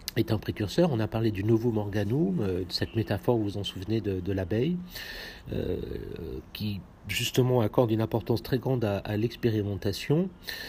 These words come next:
et permet de, de, de soumettre en effet la nature à la question, au sens, euh, on va dire, euh, d'une torture, puisque c'est ce que le mot, euh, voulait dire. Il faut une initiative de la pensée, euh, qui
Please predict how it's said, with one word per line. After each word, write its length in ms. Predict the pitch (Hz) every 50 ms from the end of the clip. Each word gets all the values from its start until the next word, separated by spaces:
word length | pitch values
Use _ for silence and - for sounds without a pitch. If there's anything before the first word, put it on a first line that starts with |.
| - - - -
et 80 | -
permet 340 | 120 - 123 110 113 135 165
de, 200 | 165 - 127 143
de, 220 | 143 135 113 117 113
de 140 | 104 107
soumettre 600 | 107 - - - 151 131 139 151 160 - - -
en 100 | 113 107
effet 480 | 107 110 - - - - 143 156 - 98
la 100 | 98 104
nature 360 | 110 110 107 - - - 127 110
à 40 | 104
la 100 | 98 98
question, 480 | - - 92 - - - - 120 151
au 60 | 143 101
sens, 320 | - - 120 110 - -
euh, 180 | 92 92 90 90 104 - - - - - - - - - - -
on 40 | 98
va 160 | 92 107 107
dire, 320 | 92 87 104 110 107 -
euh, 240 | 104 92 90 90 78 78
d'une 160 | - 101 95 90
torture, 420 | - 131 - - - 135 165 175 175
puisque 260 | - - - - -
c'est 140 | - - -
ce 80 | 101 -
que 100 | - 117
le 80 | 104
mot, 280 | 104 104 113 113 107 95
euh, 120 | 87 87 - - - - - 104 101 92 92 80 87
voulait 280 | 87 90 101 92 90
dire. 300 | 85 - 110 120 151 190 180 - - - - - - - - - - - -
Il 80 | -
faut 120 | - - 117
une 100 | 110 123
initiative 520 | 151 165 160 - - 135 - - 135 131
de 100 | 113 120
la 120 | 110 113 104
pensée, 600 | - - 101 - - - 143 175 214 226 180 175 - - - - - 95
euh, 280 | 90 90 92 92 90 90 - - -
qui 320 | - - 135 139 131 120